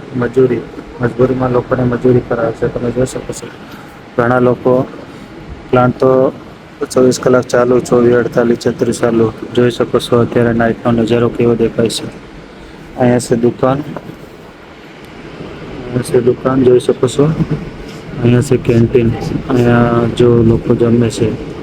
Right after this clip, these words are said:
જે જમે છે જોઈ શકો છો. અને નાઇટનો નજારો પણ મસ્ત એવો સારો લાગે છે.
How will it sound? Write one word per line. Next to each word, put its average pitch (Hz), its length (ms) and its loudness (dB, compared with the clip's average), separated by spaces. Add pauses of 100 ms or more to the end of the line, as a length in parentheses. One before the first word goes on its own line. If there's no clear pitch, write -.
(760)
જે 120 140 6
જમે 120 280 4
છે - 160 0
જોઈ 117 180 2
શકો - 320 0
છો. - 160 -2 (1500)
અને 117 200 2
નાઇટનો 117 400 4
નજારો 120 360 4
પણ 127 320 0 (760)
મસ્ત 123 280 0
એવો 123 220 4
સારો 120 320 2
લાગે 117 320 2
છે. 127 180 0